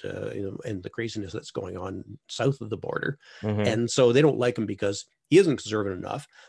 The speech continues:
Speaker 1: but his, you know, that, that sort of nod to the progressive conservative, uh, minority that still exists within the Conservative Party after years of,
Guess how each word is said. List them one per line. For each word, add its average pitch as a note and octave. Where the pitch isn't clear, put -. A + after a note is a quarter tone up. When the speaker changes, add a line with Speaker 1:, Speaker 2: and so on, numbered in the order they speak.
Speaker 1:
but C3+
his, -
you -
know, G2+
that, G2
that -
sort B2+
of G2+
nod B2+
to B2
the -
progressive G#2
conservative, G2+
uh, F#2+
minority G#2
that F#2
still G2
exists -
within A2+
the B2
Conservative -
Party G#2
after -
years A1+
of, -